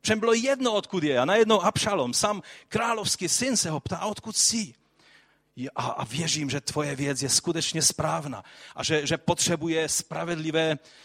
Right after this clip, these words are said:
rozluštění a řešení. Ale smůla je v tom, že král nemá na tebe čas.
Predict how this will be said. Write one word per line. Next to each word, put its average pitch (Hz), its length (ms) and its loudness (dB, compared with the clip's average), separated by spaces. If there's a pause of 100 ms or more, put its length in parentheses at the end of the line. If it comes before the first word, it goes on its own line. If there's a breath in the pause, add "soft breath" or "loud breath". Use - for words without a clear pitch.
(100)
rozluštění 170 760 2
a 151 40 0
řešení. 156 580 2 (680 loud breath)
Ale 135 120 -2
smůla 226 400 2
je 185 100 -2
v - 80 -8
tom, 208 260 -2
že 170 160 -2
král 185 440 -2
nemá 170 200 -6
na 160 100 -8
tebe 151 200 -8
čas. - 480 -8